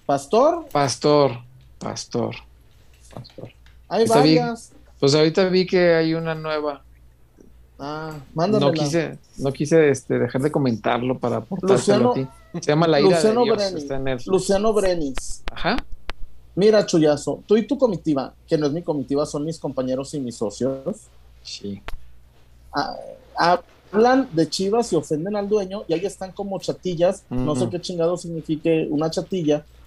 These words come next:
Speaker 2: Lo voy
Speaker 1: para
Speaker 2: a
Speaker 1: que les den
Speaker 2: googlear.
Speaker 1: la nota. ¿Qué tipo de clases son ustedes? No
Speaker 2: Mm.
Speaker 1: tienen ni vergüenza de estar ahí, andan rogando una nota.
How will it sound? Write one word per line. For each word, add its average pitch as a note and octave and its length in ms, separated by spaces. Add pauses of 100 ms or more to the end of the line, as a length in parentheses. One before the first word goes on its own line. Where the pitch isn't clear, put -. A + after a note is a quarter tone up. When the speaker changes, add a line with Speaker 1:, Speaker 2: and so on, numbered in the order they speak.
(120)
Speaker 2:
Lo C3 140
voy D#3+ 120
Speaker 1:
para G3 120
Speaker 2:
a - 20
Speaker 1:
que E3 60
les D3+ 60
den - 40
Speaker 2:
googlear. B2 280
Speaker 1:
la G2+ 80
nota. G3+ 400 (720)
¿Qué G#3+ 100
tipo B3 320
de A#3 140
clases F#3 340
son F#3+ 140
ustedes? F#3 580
No E3 80
Speaker 2:
Mm. D3 60
Speaker 1:
tienen G#3+ 220
ni G3+ 100
vergüenza D#3+ 460
de F#3+ 60
estar E3+ 220
ahí, F#3+ 240
andan F#3 260
rogando D3+ 340
una D#3 100
nota. C3 360